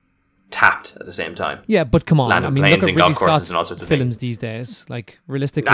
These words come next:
Speaker 2: I don't wanna
Speaker 1: <laughs>
Speaker 2: support him, so.
Speaker 1: <laughs>
Speaker 2: He took my Aliens sequel away from me,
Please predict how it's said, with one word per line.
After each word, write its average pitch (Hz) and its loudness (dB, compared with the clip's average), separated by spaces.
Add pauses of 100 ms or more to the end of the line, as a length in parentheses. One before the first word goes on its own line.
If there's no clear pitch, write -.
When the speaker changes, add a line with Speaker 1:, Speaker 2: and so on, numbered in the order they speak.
Speaker 2:
I 120 -4
don't 131 2
wanna 143 6
Speaker 1:
<laughs> 139 2
Speaker 2:
support 139 2
him, 131 2
so. 110 -8 (520)
Speaker 1:
<laughs> - 8 (800)
Speaker 2:
He 202 -4
took 196 -2
my 156 2
Aliens 139 0
sequel 120 -6
away 117 -8
from 147 -10
me, 135 -10